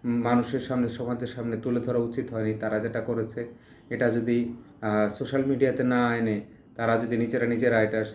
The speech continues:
সলভ করতেন, তাহলে হয়তো বা, আহ, আল্লাহ না করুক, এর প্রভাবে যদি আমাদের দেশের, আহ, সমাজের একটা বড় অংশ মনে করে যে এরকমই দরকার, তাহলে কি হবে? এরকম করলে ভালো হবে, এরকম যারা মনে করছেন,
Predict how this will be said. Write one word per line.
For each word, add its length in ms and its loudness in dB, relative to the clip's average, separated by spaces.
সলভ 340 -4
করতেন, 280 -6
তাহলে 260 -2
হয়তো 300 -4
বা, 120 -2
আহ, 1000 -4
আল্লাহ 240 8
না 140 4
করুক, 560 -4
এর 180 -2
প্রভাবে 600 0
যদি 420 -2
আমাদের 340 0
দেশের, 380 -2
আহ, 240 -2
সমাজের 480 0
একটা 180 0
বড় 220 6
অংশ 260 0
মনে 220 -2
করে 280 2
যে 180 0
এরকমই 800 4
দরকার, 520 -2
তাহলে 260 6
কি 180 0
হবে? 380 -4
এরকম 340 0
করলে 200 0
ভালো 280 -2
হবে, 240 0
এরকম 280 -2
যারা 140 0
মনে 240 0
করছেন, 380 -8